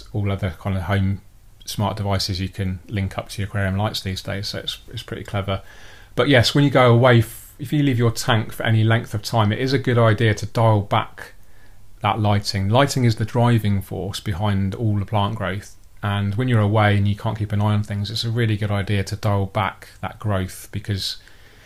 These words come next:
you're not there to monitor things. If things get out of shape and you start getting algae, but you're still giving it eight hours of light a day, it could it could cause problems. So actually, when we go away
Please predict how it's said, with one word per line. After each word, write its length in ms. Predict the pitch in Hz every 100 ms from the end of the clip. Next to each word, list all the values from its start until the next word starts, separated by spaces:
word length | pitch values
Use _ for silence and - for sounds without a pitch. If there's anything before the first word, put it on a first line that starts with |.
| - - - -
you're 100 | 107
not 160 | 107
there 160 | 113 101
to 140 | -
monitor 340 | 101 101 101 -
things. 420 | 104 98 95 98
If 120 | 101
things 280 | - 104 98
get 140 | -
out 200 | 107 104
of 220 | 101 95 -
shape 440 | - 98 98 -
and 120 | 95
you 60 | 95
start 280 | - 95 107
getting 180 | 101
algae, 580 | 104 110 104 107 104 101 92
but 100 | 90
you're 80 | 104
still 300 | - 104 98
giving 260 | 101 98
it 60 | 104
eight 160 | 101
hours 220 | 104 101 95
of 220 | 92 -
light 180 | 107 107
a 60 | 104
day, 560 | 110 104 101 101 104 -
it 160 | 90 113
could 300 | - 98 - - - - -
it 200 | - -
could 240 | - 104 - -
cause 220 | 101 98
problems. 480 | - 104 101 92 -
So 240 | 110 101 - - - -
actually, 340 | - - 113
when 180 | 110 117
we 140 | 123 123
go 200 | 104 95
away 440 | 92 98 117 120